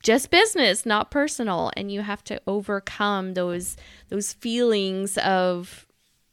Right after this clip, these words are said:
of self-doubt or, you know, whatever, whatever the case may be. You still have to make the best decisions for your business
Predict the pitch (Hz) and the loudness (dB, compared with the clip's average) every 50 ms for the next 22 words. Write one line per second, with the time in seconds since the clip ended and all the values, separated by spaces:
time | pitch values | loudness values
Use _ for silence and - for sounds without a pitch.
0 | _ - - 196 190 - - - 202 196 220 220 _ - - 165 165 175 190 196 | _ -8 -6 -6 -6 -4 -4 -2 0 0 0 -2 _ -4 -2 0 2 4 4 4
1 | 196 196 196 196 196 - - - 185 180 180 175 170 175 175 - - - 226 220 | 4 2 2 0 -2 -4 -4 -2 0 0 2 2 0 0 -2 -4 -6 -8 -8 -8
2 | 202 185 185 185 185 190 185 - - 180 180 185 185 180 180 180 - _ _ - | -6 -6 -6 -4 -4 -4 -4 -4 -4 -4 -4 -4 -2 -2 -4 -4 -8 _ _ -20
3 | _ - - 202 196 196 - - 196 185 196 196 185 190 190 185 - 208 185 190 | _ -14 -10 -6 -6 -4 -2 -2 -2 -2 -2 -2 -2 -2 -4 -6 -4 -6 -6 -6
4 | - - - 175 170 170 165 - 175 175 180 190 208 214 - - - - - - | -6 -8 -8 -8 -8 -6 -6 -4 -4 -2 -2 -2 -4 -4 -8 -12 -20 -20 -20 -20
5 | - - - - - _ _ _ _ _ _ _ - - - _ - - 190 220 | -20 -20 -20 -20 -20 _ _ _ _ _ _ _ -20 -20 -20 _ -14 -8 -4 -2
6 | 233 233 - - 302 285 311 311 320 269 - - 262 240 220 208 202 202 _ - | -2 -2 0 4 6 6 8 8 6 4 4 2 0 2 2 2 2 0 _ -6
7 | 185 175 - 185 185 196 - - 208 202 - - 190 180 180 180 170 170 180 - | -4 0 2 2 2 2 0 -6 -6 -4 -4 -4 -4 -4 -4 -6 -6 -8 -8 -10
8 | - 175 165 160 160 156 156 170 170 - 185 185 180 - 190 175 170 170 175 - | -8 -8 -8 -6 -6 -8 -8 -8 -2 0 0 0 0 -2 -4 -2 -2 -2 -2 -2
9 | - - - - | -4 -6 -6 -8